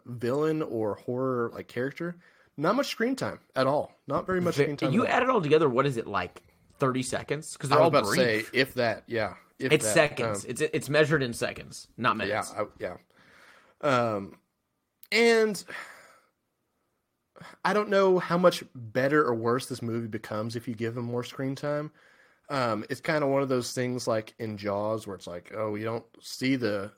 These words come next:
Speaker 1: shark very much, but it's like,
Speaker 2: Yeah.
Speaker 1: that makes it scarier because it's
Speaker 2: I've
Speaker 1: the
Speaker 2: thought
Speaker 1: fear
Speaker 2: about
Speaker 1: of the
Speaker 2: that. Would it,
Speaker 1: unseen, you know what I
Speaker 2: I'm
Speaker 1: mean?
Speaker 2: guessing it's one of those things that we talked about even with Rosemary's Baby where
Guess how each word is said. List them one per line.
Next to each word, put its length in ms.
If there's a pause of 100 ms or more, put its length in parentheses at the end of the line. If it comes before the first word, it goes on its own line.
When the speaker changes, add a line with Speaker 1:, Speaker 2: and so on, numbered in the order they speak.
Speaker 1:
shark 340
very 200
much, 280
but 120
it's 120
like, 240
Speaker 2:
Yeah. 320
Speaker 1:
that 160
makes 180
it 100
scarier 580
because 280
it's 80
Speaker 2:
I've 120
Speaker 1:
the 80
Speaker 2:
thought 140
Speaker 1:
fear 60
Speaker 2:
about 100
Speaker 1:
of 200
the 80
Speaker 2:
that. 120
Would 120
it, 40
Speaker 1:
unseen, 320
you 120
know 100
what 100
I 20
Speaker 2:
I'm 80
Speaker 1:
mean? 80
Speaker 2:
guessing 600 (200)
it's 180
one 120
of 40
those 100
things 180
that 60
we 100
talked 320
about 180
even 200
with 120
Rosemary's 500
Baby 260
where 260